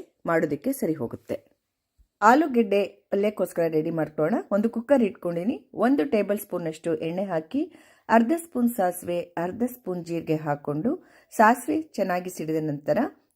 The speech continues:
ಇಂಗು ಹಾಕ್ಕೊಳ್ತಾ ಇದ್ದೀನಿ. ಕಾಲ್ ಸ್ಪೂನಿನಷ್ಟು ಇಂಗು ಹಾಕ್ಕೊಂಡು ನಾಲ್ಕು ಆಲೂಗೆಡ್ಡೆನ ಈ ರೀತಿಯಾಗಿ ಕಟ್ ಮಾಡಿಟ್ಕೊಂಡಿದ್ದೀನಿ. ಮೂರು ಟೊಮೆಟೊ ಈ ರೀತಿಯಾಗಿ ದಪ್ಪ ದಪ್ಪವಾಗಿ ಕಟ್ ಮಾಡಿಟ್ಕೊಂಡಿದ್ದೀನಿ. ಒಂದರಿಂದ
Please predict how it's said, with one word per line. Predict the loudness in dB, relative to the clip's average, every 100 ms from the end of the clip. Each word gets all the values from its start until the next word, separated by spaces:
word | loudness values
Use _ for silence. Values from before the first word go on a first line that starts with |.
| _
ಇಂಗು | 4 4 2 2
ಹಾಕ್ಕೊಳ್ತಾ | 0 0 0 -2
ಇದ್ದೀನಿ. | -2 -4 2
ಕಾಲ್ | 2 2 -4
ಸ್ಪೂನಿನಷ್ಟು | -8 -6 -4 -6 -6 -10 -10 _ _ -6
ಇಂಗು | 2 2 4
ಹಾಕ್ಕೊಂಡು | 2 0 -2 -2 -4 -6 _ _ 2
ನಾಲ್ಕು | 6 6 4 0 -4 -6 0 2
ಆಲೂಗೆಡ್ಡೆನ | 4 2 -2 -4 -4 -4 -6 -6
ಈ | -4
ರೀತಿಯಾಗಿ | -4 -2 0 0 0 -6 _
ಕಟ್ | -2 -2 -4
ಮಾಡಿಟ್ಕೊಂಡಿದ್ದೀನಿ. | -4 -4 -8 -6 -6 -2 -2 -2 -6 _ _ 2
ಮೂರು | 4 4 2 -2 _
ಟೊಮೆಟೊ | -2 -2 -2 -4 -6 _ _ -2
ಈ | -2
ರೀತಿಯಾಗಿ | 2 0 2 2
ದಪ್ಪ | 0 0 -2
ದಪ್ಪವಾಗಿ | 0 2 0 0 -2
ಕಟ್ | -4 -2
ಮಾಡಿಟ್ಕೊಂಡಿದ್ದೀನಿ. | -4 -4 -4 -4 -2 -2 -2 -6 _ _ 2
ಒಂದರಿಂದ | 4 4 2 2 6